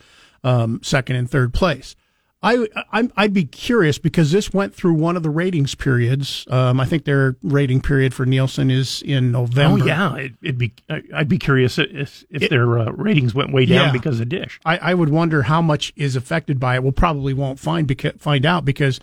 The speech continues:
Speaker 1: I mean, that's not something K T V B <laughs> wants to share because they charge their, um,
Speaker 2: Yeah,
Speaker 1: advertisers
Speaker 2: advertisers,
Speaker 1: based
Speaker 2: right.
Speaker 1: on, you know, what their ratings are. But I, I'm curious how much it did affect locally here, K T V B. And it's like, they, locally, they don't have,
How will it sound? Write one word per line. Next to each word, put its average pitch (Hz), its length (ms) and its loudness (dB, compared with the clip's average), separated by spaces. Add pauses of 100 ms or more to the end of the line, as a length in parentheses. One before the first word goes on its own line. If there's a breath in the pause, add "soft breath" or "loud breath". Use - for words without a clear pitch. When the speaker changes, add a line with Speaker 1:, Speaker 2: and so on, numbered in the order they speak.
(320 soft breath)
Speaker 1:
I 156 60 -4
mean, 147 140 2
that's 147 200 0
not 123 120 0
something 131 280 -2
K 147 160 -2
T 139 140 -2
V 135 140 0
B 190 160 2
<laughs> - 140 4
wants - 200 -2
to - 180 -8
share - 380 -2
because - 380 -4
they 180 120 0
charge 165 400 -4
their, 160 220 0 (420 loud breath)
um, 135 420 0
Speaker 2:
Yeah, 185 100 2
Speaker 1:
advertisers 143 500 2
Speaker 2:
advertisers, 143 220 2
Speaker 1:
based 131 340 2
Speaker 2:
right. 160 60 0
Speaker 1:
on, 143 360 0
you 151 160 0
know, 139 200 0
what 143 240 -2
their 135 140 0
ratings 165 360 0
are. 123 80 0
But 147 160 0
I, 175 180 0
I'm 175 200 0
curious 147 380 -2
how 147 120 -2
much 135 340 -2
it 135 220 -4
did 143 140 2
affect 135 340 -4
locally 139 400 -2
here, 127 160 2
K 135 220 -2
T 123 140 -4
V 123 140 -2
B. 120 440 -4 (440 soft breath)
And 240 140 2
it's 233 140 0
like, 226 180 0
they, - 140 -8
locally, 190 480 0
they 160 120 -2
don't 147 140 -6
have, 151 260 -2